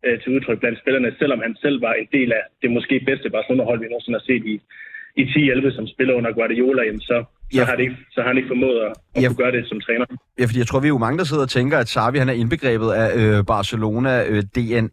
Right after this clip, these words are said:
Speaker 2: A, så altså, hvorfor er det, han ikke har kunne lykkes eller, øh, formå at få den her spillestil, øh, igennem?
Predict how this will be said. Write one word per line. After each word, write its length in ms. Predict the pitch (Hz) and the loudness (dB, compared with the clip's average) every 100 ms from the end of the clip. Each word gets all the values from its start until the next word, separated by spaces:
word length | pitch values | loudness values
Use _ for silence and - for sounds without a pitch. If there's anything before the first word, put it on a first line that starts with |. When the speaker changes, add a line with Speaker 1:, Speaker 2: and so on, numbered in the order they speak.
| - | -2
Speaker 2:
A, 100 | 135 135 | 0 0
så 220 | - 123 85 117 | -4 -4 -4 -4
altså, 160 | 107 107 | -4 -2
hvorfor 280 | 120 143 208 | 0 0 0
er 160 | 107 131 | 0 0
det, 100 | 180 | 0
han 120 | 120 | 0
ikke 160 | 156 185 | -2 -4
har 60 | - | -4
kunne 200 | 139 151 - 104 | -2 -2 -2 0
lykkes 320 | 113 151 180 | 0 0 0
eller, 200 | 127 104 98 101 104 | 0 0 0 -2 -2
øh, 60 | 104 - _ - | -4 -8 _ 0
formå 420 | 104 117 185 165 | 2 2 2 0
at 60 | 117 | -2
få 60 | 113 | 0
den 180 | 131 | 2
her 80 | 160 | 2
spillestil, 720 | 127 - 143 180 - - 113 98 101 | -2 -2 -2 -2 -6 -4 -4 -2 -2
øh, 120 | 95 - 110 | -2 -2 -2
igennem? 300 | - 320 | 0 0